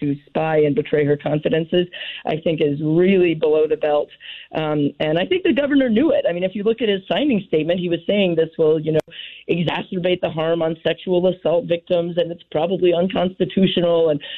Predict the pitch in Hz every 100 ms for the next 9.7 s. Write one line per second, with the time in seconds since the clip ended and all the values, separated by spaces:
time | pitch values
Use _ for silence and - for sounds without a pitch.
0 | - - 170 160 196 - 233 262 196 185
1 | 180 170 170 151 156 214 180 175 175 170
2 | 254 285 - 107 - 160 165 170 156 214
3 | 214 247 359 311 185 156 160 156 143 151
4 | 147 151 151 147 151 190 - - - -
5 | 170 170 160 170 165 160 170 156 156 151
6 | 147 151 143 147 143 - 151 143 156 143
7 | 143 139 139 190 185 156 143 147 - 170
8 | 165 143 143 147 143 139 - 143 156 135
9 | 139 139 - 151 147 -